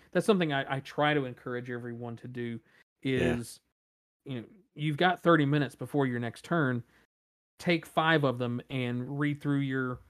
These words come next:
Speaker 1: character sheet and go, "Oh, okay, you know, I, I'm gonna maybe cast that spell, or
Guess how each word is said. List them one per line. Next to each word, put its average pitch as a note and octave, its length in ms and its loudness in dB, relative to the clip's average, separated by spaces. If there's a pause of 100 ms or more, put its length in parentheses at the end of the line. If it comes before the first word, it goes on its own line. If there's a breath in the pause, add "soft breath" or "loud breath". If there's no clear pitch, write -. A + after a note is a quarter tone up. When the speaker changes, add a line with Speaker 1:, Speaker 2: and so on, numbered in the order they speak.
(480)
Speaker 1:
character D#3 320 2
sheet - 200 -6
and A2 80 -10
go, B2+ 100 -6
"Oh, G3+ 160 2
okay, A#2+ 280 -4 (240)
you C3+ 100 -12
know, A#2 160 -8 (200)
I, C#3+ 120 -2
I'm C#3+ 120 -4
gonna D3 280 -4
maybe C3+ 200 -2
cast - 300 -4
that - 160 -4
spell, - 380 -14 (440)
or A#2+ 480 -2